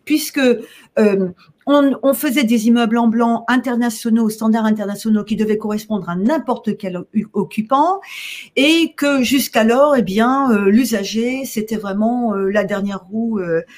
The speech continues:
euh, du, du, du carrosse. Donc, on oriente désormais, avec cette crise financière derrière, la, les,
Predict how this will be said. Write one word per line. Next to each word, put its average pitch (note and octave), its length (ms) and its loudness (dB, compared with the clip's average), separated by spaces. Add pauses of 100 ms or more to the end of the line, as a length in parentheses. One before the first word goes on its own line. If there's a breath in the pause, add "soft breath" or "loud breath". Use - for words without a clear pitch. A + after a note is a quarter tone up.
(260 loud breath)
euh, F#3+ 380 4
du, G#3+ 300 4
du, G#3+ 240 2
du A3+ 180 0
carrosse. D#3+ 380 -10
Donc, C#4+ 320 0 (580 loud breath)
on E4+ 220 2
oriente D4+ 400 2 (220)
désormais, B3 680 0
avec A3 180 -6
cette A3 200 -4
crise A3+ 220 -6
financière G#3+ 480 -2
derrière, A#3+ 560 -2 (200)
la, A#3 720 2 (180)
les, G#3 260 2